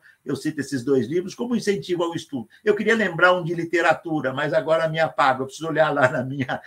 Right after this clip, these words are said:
na minha sala os três ou quatro livros de literatura que eu tô lendo, mas eu fico com esses dois, que eu acho que são livros que eu terminei. Um, eu participei da elaboração deles, conheço bem, e o outro, do Marcelo Musto, me agradou muito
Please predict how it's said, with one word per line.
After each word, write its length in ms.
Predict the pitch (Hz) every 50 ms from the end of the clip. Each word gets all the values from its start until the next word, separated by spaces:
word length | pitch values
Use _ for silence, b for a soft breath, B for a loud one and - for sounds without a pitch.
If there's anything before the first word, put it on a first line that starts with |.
| B B -
na 140 | 147 156
minha 240 | 156 156 160 160 160
sala 380 | - - 160 175 185 175 165 B B B _
os 160 | - 127 -
três 280 | - - 170 180 170 170
ou 80 | 180
quatro 320 | 175 180 175 180 - 180 160
livros 240 | 151 160 151 147 139
de 100 | 160 156
literatura 580 | 147 - 170 156 156 143 135 - 156 151 147
que 120 | 139 - 151
eu 80 | 143
tô 160 | - - 147
lendo, 340 | 139 135 139 147 151 147 151
mas 160 | 156 175 170
eu 100 | 202 208
fico 200 | 208 196 185 - -
com 80 | - 185
esses 240 | 170 - 160 143 117
dois, 280 | 123 135 143 143 -
que 100 | - 139
eu 60 | 139
acho 200 | 143 139 131 - -
que 260 | - 139 135 123 b b b b
são 220 | _ - 123 127 131
livros 260 | 139 135 127 120 -
que 80 | -
eu 160 | 139 139 131 - - -
terminei. 480 | 151 139 135 135 135 139 143 156 160 -
Um, 180 | - 180 160 139
eu 240 | 131 135 135 135 -
participei 480 | - 127 - - - 120 - 139 135 135
da 160 | 131 127 120
elaboração 600 | 120 123 120 113 123 123 123 - - 135 135 135
deles, 280 | 139 160 196 - - -
conheço 440 | - 123 120 123 120 - - 139
bem, 200 | 127 139 170 220 220 - - - -
e 60 | 156
o 60 | 160 147
outro, 320 | 135 131 135 135 147 139
do 100 | 131 135
Marcelo 400 | 139 135 123 - 139 135 127 120
Musto, 320 | 117 123 139 135 - 143
me 80 | 131 135
agradou 380 | 135 120 123 120 110 123 127 123
muito 420 | 123 123 131 - - - 147 139